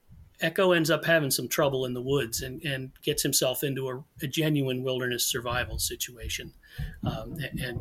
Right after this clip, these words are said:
would bring out a lot of bushcraft and survival technique and hunting as part of his experience.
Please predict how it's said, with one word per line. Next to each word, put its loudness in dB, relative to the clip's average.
would -6
bring 2
out 0
a -4
lot 0
of -12
bushcraft -6
and -8
survival -4
technique -10
and -14
hunting -8
as -6
part -6
of -16
his -10
experience. -12